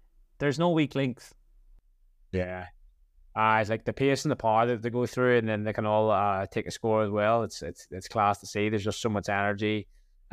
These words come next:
Speaker 2: Um, just the, the pace that they run at, the, the, uh, it's, it's, it's, it's class.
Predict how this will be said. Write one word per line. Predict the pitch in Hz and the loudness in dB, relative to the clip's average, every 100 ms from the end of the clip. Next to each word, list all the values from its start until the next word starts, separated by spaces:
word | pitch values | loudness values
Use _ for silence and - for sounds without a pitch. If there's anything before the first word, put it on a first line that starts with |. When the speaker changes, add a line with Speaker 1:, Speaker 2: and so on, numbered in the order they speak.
| 110 107 107 | -2 -2 -4
Speaker 2:
Um, | 104 101 101 104 92 - _ _ _ _ _ _ _ | -2 -2 -4 -8 -14 -20 _ _ _ _ _ _ _
just | - 110 - | -4 -4 0
the, | 120 107 110 110 104 - | 0 2 2 0 -4 -10
the | 101 | -14
pace | - 139 127 143 | -2 0 2 0
that | 123 | 0
they | |
run | 123 123 | 2 2
at, | 120 110 | 2 0
the, | 104 - | -2 -2
the, | 101 | -2
uh, | 104 104 104 | 0 -2 -4
it's, | 104 - - - | -10 -12 -14 -18
it's, | 101 - | -18 -18
it's, | 110 - | -18 -16
it's | - | -14
class. | - 104 104 | -4 -4 -4